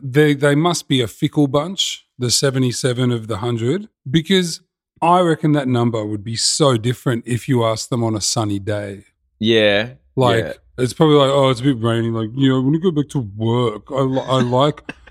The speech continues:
Speaker 1: having the rituals." And it's like, but if you ask them when it's thirty-one degrees,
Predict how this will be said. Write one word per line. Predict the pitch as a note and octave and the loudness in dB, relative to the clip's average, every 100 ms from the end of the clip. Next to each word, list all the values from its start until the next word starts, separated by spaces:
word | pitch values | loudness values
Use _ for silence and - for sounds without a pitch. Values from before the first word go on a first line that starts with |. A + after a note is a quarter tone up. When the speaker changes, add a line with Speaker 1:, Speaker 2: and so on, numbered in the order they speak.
| - | -2
Speaker 1:
having | D#3+ E3 | 2 2
the | D#3+ | 2
rituals." | C3 A2+ A#2 - C#3 B2 A2+ A2 | 0 -2 -4 -2 -2 0 -2 -2
And | A2+ A#2+ A#2+ A#2 A2 A2+ | -4 -2 -2 -2 -4 -2
it's | B2 | -2
like, | C3+ A#2+ - _ _ - | 0 -2 -4 _ _ -2
but | C3+ | 0
if | B2+ | 2
you | D3+ | 2
ask | C3+ B2+ C3 - | 2 2 0 -2
them | C3+ A#2 | -2 -2
when | A#2 | -4
it's | A2+ - | -4 -8
thirty-one | - C#3 C#3 B2 A#2+ | 0 2 4 2 0
degrees, | A#2 A2+ A#2 A2+ G#2 G#2 E3 - | 0 0 0 0 -2 -6 -8 -12